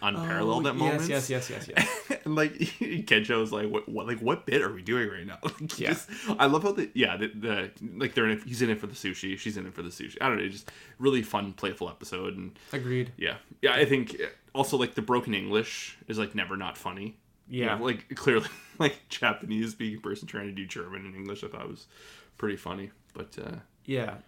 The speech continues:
Speaker 2: and, and it feels like we've got a full cast now with, like,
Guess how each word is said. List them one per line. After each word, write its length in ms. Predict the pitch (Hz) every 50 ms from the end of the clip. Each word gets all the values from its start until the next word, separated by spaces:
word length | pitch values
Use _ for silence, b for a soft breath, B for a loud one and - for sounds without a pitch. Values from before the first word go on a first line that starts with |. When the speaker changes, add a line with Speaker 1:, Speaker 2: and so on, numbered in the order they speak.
| -
Speaker 2:
and, 180 | 131 147 151 - -
and 160 | - 170 175
it 80 | 175 170
feels 180 | 196 185 175 165
like 100 | 170 -
we've 140 | 156 143 127
got 140 | 143 139 135
a 100 | 107 76
full 480 | - - - - - - 135 131 131 127
cast 600 | 131 - 135 120 117 120 135 127 - - - - -
now 400 | - 139 135 135 139 139 139 131 - - _ - 123
with, 260 | 123 120 113 - -
like, 260 | 117 113 107 - -